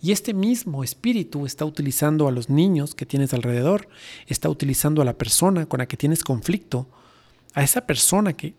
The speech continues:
con la que estás teniendo problemas, está utilizándola también para que tengas esta información. Aquí no hay genios, aquí hay mensajeros. Eh,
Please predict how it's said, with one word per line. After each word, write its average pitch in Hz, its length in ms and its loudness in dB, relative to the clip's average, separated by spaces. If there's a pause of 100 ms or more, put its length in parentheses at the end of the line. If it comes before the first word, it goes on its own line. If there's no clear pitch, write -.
con 139 100 0
la 127 80 -2
que - 80 -8
estás - 260 -2
teniendo 170 380 0
problemas, 143 600 0
está - 180 0
utilizándola 165 720 2
también 170 340 0
para 131 180 -4
que 143 120 -8
tengas 127 340 -4
esta - 180 -8
información. 123 680 -4 (720)
Aquí - 260 0
no 254 80 2
hay 254 80 2
genios, 117 500 -4 (720)
aquí 135 340 -2
hay 123 200 0
mensajeros. 120 840 0 (1040)
Eh, 123 340 0